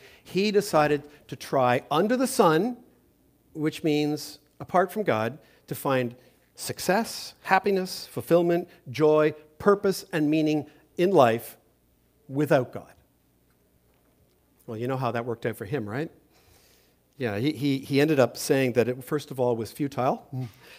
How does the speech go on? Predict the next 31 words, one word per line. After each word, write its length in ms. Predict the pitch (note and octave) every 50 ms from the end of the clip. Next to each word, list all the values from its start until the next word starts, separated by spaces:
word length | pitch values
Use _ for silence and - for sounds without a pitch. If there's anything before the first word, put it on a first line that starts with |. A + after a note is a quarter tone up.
| -
and 120 | - B2+ A#2+
second 320 | - - - - - C#3+
of 80 | C3 B2+
all, 180 | B2+ B2+ B2+
his 200 | A2+ A#2+ C3+ A#2+
own 180 | C#3 C#3+ C#3+ C3
words, 360 | C3 C#3 E3 G#3 G3+ - -
it 180 | - _ _ -
was 100 | C3+ B2+
like 140 | B2+ A#2
chasing 580 | - - - D#3+ D3+ C#3+ - - D#3+ D3 C#3+ D3+ - -
after 360 | D3 C3 B2 - - C3+ A#2
the 100 | A#2 A2+
wind. 460 | G#2+ A2+ A2+ G#2 F2+ F2 F2 - - - _ _ _ _ _ _ _ _ _ _ _ _ _ _ _ _ _ _
And 140 | - A#2+ B2+
then 220 | C#3+ C#3+ D#3 D#3+ - -
as 200 | D#3 C#3+ C#3 -
he 180 | D#3+ C#3+ - -
ends 340 | D3+ C#3+ D3 D3 C#3+ C#3+
the 80 | - D3
book 180 | C3 D3+ - -
of 180 | A#2 A2+ - _
Ecclesiastes 800 | C3 - - - D#3 B2+ C3+ C3+ C3+ C#3 C#3 - - D#3 C#3 C3+
in 80 | B2
his 120 | A#2 A2 -
story, 520 | - - - C#3+ C#3 C#3 C#3+ C#3+ C#3+ C#3 - - - - - _
he 200 | _ - - C3
said 340 | A#2+ - - C#3+ C3 A2+ G2+
this 280 | - F3+ A3+ G#3 - -
about 380 | D3+ C3+ D3 C3+ C3+ - -
the 240 | - D3 C#3 C3+ C3